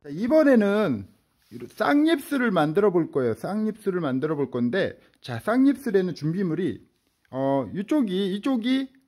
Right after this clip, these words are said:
칠과 이분의 일, 이게 육 인치짜리예요. 그러면은 얘가 양쪽으로 좀 이렇게 넓게, 이렇게 시접이 들어갈 수 있도록, 어, 칠 반, 얘가 육 인치니까 얘가 칠 인치짜리, 이 인치짜리 하나. 자, 그 다음에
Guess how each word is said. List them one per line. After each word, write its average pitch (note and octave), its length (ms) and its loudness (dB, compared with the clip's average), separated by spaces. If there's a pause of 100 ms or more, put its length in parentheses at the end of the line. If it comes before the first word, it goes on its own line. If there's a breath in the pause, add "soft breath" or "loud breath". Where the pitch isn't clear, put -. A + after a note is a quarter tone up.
(160)
칠과 B3+ 760 2
이분의 F3+ 340 -4
일, - 200 -8
이게 G3 220 2
육 G3+ 160 0
인치짜리예요. D#3+ 1000 2 (120)
그러면은 E3 600 -2 (100)
얘가 F3+ 320 4
양쪽으로 E3+ 500 2
좀 G#3 200 0
이렇게 D#3 180 -6
넓게, D3 520 0 (440)
이렇게 C3 180 -10
시접이 F#3+ 340 -2
들어갈 D#3 300 -2
수 D#3 80 -14
있도록, F#3 520 -2 (280 soft breath)
어, A#2+ 320 -4
칠 B3+ 180 -2
반, B2+ 280 4
얘가 D#3+ 200 2
육 E3+ 140 -2
인치니까 F#3 460 -2
얘가 C#3 140 0
칠 A3 220 -6
인치짜리, F#3+ 840 -4
이 G3+ 240 0
인치짜리 C3+ 640 -6 (500)
하나. E3+ 440 -2 (440)
자, F3+ 180 -2
그 A3+ 100 0
다음에 A3+ 540 4